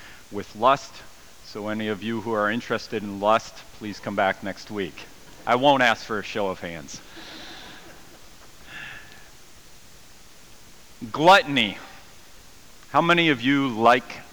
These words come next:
gluttony? Uh, there's a few honest people here. All right. That's one of mine. I'll admit it.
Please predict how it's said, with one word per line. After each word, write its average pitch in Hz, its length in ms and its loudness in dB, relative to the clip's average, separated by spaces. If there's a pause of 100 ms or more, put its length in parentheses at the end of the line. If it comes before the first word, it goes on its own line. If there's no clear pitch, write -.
(100)
gluttony? 90 580 0 (1700)
Uh, 127 180 -4
there's 127 200 -2
a - 40 -18
few 170 260 2
honest 117 340 4
people 101 300 -4
here. 101 320 4 (180)
All 101 80 -4
right. 107 400 2 (3000)
That's 160 240 4
one 160 160 4
of 123 80 4
mine. 113 300 4 (1400)
I'll 117 400 6 (240)
admit 107 440 -2
it. 104 160 0